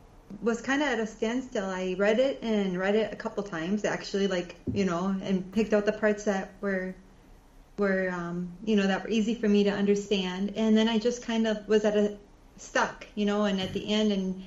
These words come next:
didn't know how to contact companies and, um, wasn't sure, you know, what to do with my,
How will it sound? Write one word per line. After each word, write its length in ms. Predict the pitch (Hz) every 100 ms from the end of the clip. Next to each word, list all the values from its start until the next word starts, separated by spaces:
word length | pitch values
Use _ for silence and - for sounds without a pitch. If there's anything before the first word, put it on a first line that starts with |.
| - - -
didn't 220 | 240 240
know 100 | 240
how 160 | 220 220
to 400 | 214 202 196 -
contact 480 | - 214 208 208 208
companies 720 | 226 220 240 233 233 233 208
and, 260 | 190 180 180 - - - - -
um, 380 | 196 180 170
wasn't 280 | 196 226 214
sure, 460 | - 214 202 202 202 - - -
you 100 | 214
know, 140 | 185
what 160 | 190 208
to 80 | 214
do 180 | 214
with 180 | 208 208
my, 320 | 202 185 180